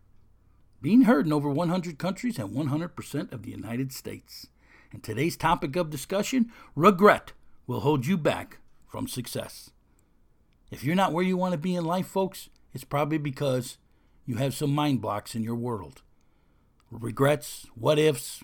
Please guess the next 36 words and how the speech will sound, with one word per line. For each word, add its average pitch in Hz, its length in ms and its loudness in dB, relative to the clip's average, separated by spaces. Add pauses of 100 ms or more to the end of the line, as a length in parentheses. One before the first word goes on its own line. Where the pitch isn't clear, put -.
whatever 151 300 0
you 165 160 2
want 156 200 2
to 143 60 -2
call 143 260 2
them, 143 180 0
whatever's 139 360 -2
holding 156 280 0
you 156 120 0
back 143 300 -2
from 113 140 -2
jumping 139 300 -4
outside 139 380 -2
of 135 60 -2
that 135 180 -2
comfort 135 360 -6
zone 147 180 0
and 123 100 2
going 131 200 2
to 127 60 2
work 131 340 -4 (360)
and 113 140 -6
curing 156 280 0
the 123 80 0
problem 165 960 4 (360)
that 131 140 0
existed. 127 680 -2 (360)
So 269 280 6
many 277 300 12
people, - 520 8 (160)
especially - 560 0
our 226 140 8
young 220 300 8
ones 143 200 4
today, 117 400 -6 (240)
want 135 200 -4